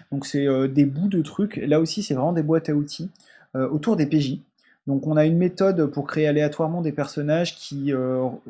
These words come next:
consiste principalement en un tableau avec des mots-clés sur lequel on va, on va sélectionner donc des mots-clés plus ou moins au hasard pour créer des personnages à partir de ça.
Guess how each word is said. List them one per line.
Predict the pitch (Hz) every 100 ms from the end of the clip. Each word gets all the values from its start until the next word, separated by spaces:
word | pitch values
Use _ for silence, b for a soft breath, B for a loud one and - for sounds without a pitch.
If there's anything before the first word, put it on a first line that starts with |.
| 131
consiste | 151 147 175 -
principalement | 147 - 147 143 160 170 156
en | 135
un | 131
tableau | 127 156 147 165 175
avec | 143 131
des | 131
mots-clés | 139 143 156 156 156 B B B
sur | - 139
lequel | 127 147 165
on | 131
va, | 123 123 127
on | 131
va | 131
sélectionner | - 147 143 143 139 156
donc | 147 127
des | 127
mots-clés | 127 131 156
plus | 147 143
ou | 147
moins | 143
au | 139
hasard | 135 131 143 -
pour | -
créer | - 139
des | 135
personnages | 131 127 143 139 135
à |
partir | - - 131
de | 127 120
ça. | 139 196